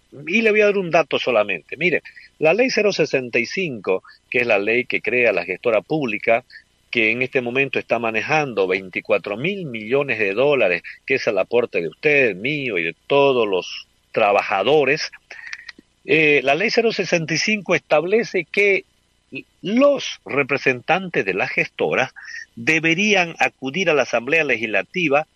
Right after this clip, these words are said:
cada seis meses a mostrar estado financiero, a rendir cuenta.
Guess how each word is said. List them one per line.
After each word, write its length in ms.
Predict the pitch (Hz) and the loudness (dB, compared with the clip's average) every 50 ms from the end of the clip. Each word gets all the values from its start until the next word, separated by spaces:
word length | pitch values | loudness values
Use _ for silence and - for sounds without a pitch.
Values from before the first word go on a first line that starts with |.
| _ _ _ _ - | _ _ _ _ -4
cada 320 | - 139 147 156 147 139 | 0 0 2 2 2 0
seis 320 | - - - 160 151 147 147 | 0 0 0 2 2 2 2
meses 580 | 147 151 156 160 - - 170 165 151 - - - | 2 2 2 2 2 2 2 2 2 0 -4 -2
a 440 | - 123 135 143 151 160 165 151 - _ _ _ _ _ _ _ - | 0 2 4 4 4 4 2 0 -2 _ _ _ _ _ _ _ -4
mostrar 420 | 113 117 107 - - 131 139 139 | -2 -2 -2 0 0 2 2 2
estado 340 | 123 - - 123 120 123 117 | 0 0 0 0 0 0 0
financiero, 800 | - 135 131 131 135 131 117 123 - - 202 202 180 127 - - - | -2 -2 -4 -4 -6 -8 -10 -8 -2 0 0 2 2 0 -2 -2 -2
a 160 | 92 95 95 | -2 0 0
rendir 400 | 92 98 95 95 101 123 123 - | 0 -2 -4 -4 -6 -6 -6 -4
cuenta. 440 | - 147 156 156 139 - - - | -2 0 0 0 -2 -8 -12 -14